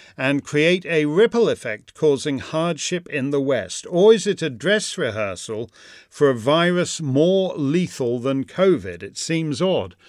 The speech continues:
Yeah, there's a lot of odd things that are around. There's actually a peer-reviewed paper. I forget the journal it's been accepted by, but it's peer-reviewed, and the peers who reviewed it came to the same conclusion.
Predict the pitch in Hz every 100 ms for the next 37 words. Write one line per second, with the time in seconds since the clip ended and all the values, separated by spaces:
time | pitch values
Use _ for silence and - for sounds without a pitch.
0 | - - - - 247 240 175 143 175 208
1 | 240 220 135 101 120 98 92 120 110 107
2 | 110 123 156 170 180 180 214 - 214 180
3 | - - 233 240 233 220 190 208 202 -
4 | 180 139 98 104 107 156 156 160 123 104
5 | 156 165 165 151 143 - 139 131 127 -
6 | 165 - 127 98 92 85 95 _ - 160
7 | 151 - 220 262 233 123 113 120 160 -
8 | _ - - 139 143 160 208 214 190 185
9 | 165 139 185 135 120 - 151 151 131 131
10 | - 143 139 - 131 104 160 185 160 107
11 | 92 104